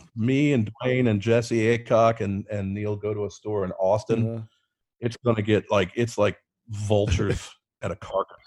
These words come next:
Speaker 1: <laughs>
Speaker 2: The, the shop owner's just, like, thanking God, luckiest day ever to see you guys walk in. <laughs>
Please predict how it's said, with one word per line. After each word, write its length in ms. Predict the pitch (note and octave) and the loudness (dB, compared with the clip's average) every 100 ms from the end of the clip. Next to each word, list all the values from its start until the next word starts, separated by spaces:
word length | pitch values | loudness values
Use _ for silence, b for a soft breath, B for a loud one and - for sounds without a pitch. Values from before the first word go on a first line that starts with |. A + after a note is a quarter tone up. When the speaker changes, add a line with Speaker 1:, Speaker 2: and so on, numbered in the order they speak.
| B B _ _ - | B B _ _ -4
Speaker 1:
<laughs> 0 | |
Speaker 2:
The, 520 | G#3+ F#3+ G3+ - C#3+ D#3 | 0 2 2 2 2 4
the 80 | C#3 | 2
shop 400 | - C3+ B2+ - | 2 2 2 2
owner's 400 | B2 B2 B2+ A#2+ | 0 2 0 0
just, 300 | C3 A#2+ - | -2 -2 -4
like, 220 | A#2+ A2+ | -6 -6
thanking 560 | - - A#2 A#2 A#2+ A#2 | -8 -6 -4 -4 -6 -4
God, 480 | A#2 A2+ A2+ A#2 A2 | -4 -4 -4 -6 -6
luckiest 520 | A#2 A2+ A#2+ A2+ - | -6 -4 -4 -6 -4
day 180 | A#2+ A#2 | -4 -4
ever 340 | A2+ A2 A2+ | -4 -2 -4
to 40 | |
see 220 | A2+ - A2+ | -4 -4 -4
you 80 | A2+ | -2
guys 180 | A2+ G#2 | -4 -4
walk 240 | A2+ A2 | -6 -6
in. 400 | A#2 A2+ A#2 A#2+ A#2+ - | -6 -6 -8 -8 -6 -2
<laughs> 280 | G3+ F3+ | -2 -2